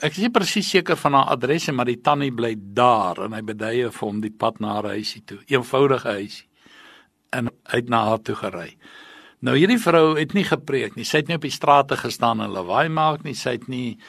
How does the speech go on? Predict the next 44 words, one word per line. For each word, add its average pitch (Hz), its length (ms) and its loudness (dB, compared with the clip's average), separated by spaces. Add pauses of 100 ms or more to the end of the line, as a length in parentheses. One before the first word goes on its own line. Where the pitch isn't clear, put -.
(220)
in 104 160 -10
'n - 100 -10
koor 160 300 2
gesing 151 480 -4
nie. 143 240 -6
Sy 117 300 -6
was 104 260 -8
nêrens 127 960 0
te 113 120 -8
sien 104 340 -6
nie. - 200 -20 (600)
Maar 110 160 -6
sy - 120 -6
het 120 160 -6
in 123 140 -4
'n 120 80 -4
verborgde 127 840 -2
verhouding 110 760 -6
met 101 140 -12
die 95 260 -10
Here 98 160 -6
geleef. - 580 -12 (640)
En 107 220 -8
dit 156 260 2
het 117 200 -6
gestraal 110 720 0
uit 123 180 -14
haar 117 160 -2
hele 113 300 -6
wese 107 460 -8
uit 95 240 -8
as 131 160 -2
sy - 100 -6
op 107 140 -10
straat 117 360 -2
sou 113 180 -6
verskyn. - 440 -8
Ek - 140 -12
noem 185 120 0
dit 202 120 -4
sommer 175 220 -4
net 151 200 -2
weer 120 220 0
so 107 280 -6